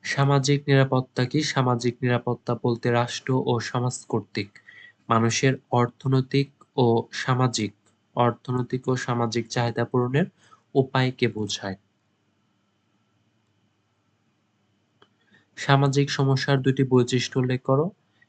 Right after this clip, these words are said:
একটা হচ্ছে সর্বদা সমাজের শৃঙ্খলা বিপন্ন করে, দুই সমাজের বৃহৎ অংশকে ক্ষতিগ্রস্ত করে। যৌতুক নিরোধ আইন কখন প্রতিষ্ঠিত হয়? উনিশশো আশি সালে। পেশার দুটি বৈশিষ্ট্য উল্লেখ করো। এক, বিশেষ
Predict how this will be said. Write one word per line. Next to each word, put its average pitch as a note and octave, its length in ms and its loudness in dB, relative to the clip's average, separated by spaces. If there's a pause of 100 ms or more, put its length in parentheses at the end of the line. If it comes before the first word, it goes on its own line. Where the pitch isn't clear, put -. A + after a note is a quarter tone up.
একটা B2 340 0
হচ্ছে A#2+ 200 -6
সর্বদা C3 640 2 (440)
সমাজের B2 480 2
শৃঙ্খলা B2+ 580 -2
বিপন্ন B2+ 540 2
করে, A2+ 340 0
দুই A#2 180 0
সমাজের A2+ 520 0
বৃহৎ B2 320 -2 (100)
অংশকে A2+ 600 0
ক্ষতিগ্রস্ত A#2 720 -4
করে। G2+ 300 -4 (640)
যৌতুক C3+ 520 4
নিরোধ B2 320 2
আইন B2 120 0 (100)
কখন A#2+ 280 -2
প্রতিষ্ঠিত B2+ 600 -4
হয়? C#3+ 340 -2
উনিশশো A#2+ 500 -4 (320)
আশি A#2 300 0
সালে। G#2 300 -2 (500)
পেশার C#3 400 6
দুটি C#3+ 240 2
বৈশিষ্ট্য B2+ 580 2
উল্লেখ C3 220 2
করো। C3+ 240 2 (140)
এক, A#2 220 0 (100)
বিশেষ B2+ 520 -2